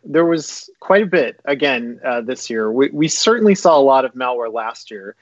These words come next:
And, and by the way, Kirk did a great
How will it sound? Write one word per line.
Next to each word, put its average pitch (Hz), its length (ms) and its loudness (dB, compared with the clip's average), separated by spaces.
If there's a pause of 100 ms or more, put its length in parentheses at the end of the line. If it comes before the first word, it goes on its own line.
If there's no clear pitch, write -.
(340)
And, 123 280 -4
and 131 120 -4
by 147 140 2
the 147 80 0
way, 135 240 0
Kirk - 340 -6
did 131 400 0
a 123 140 -4
great 120 320 -6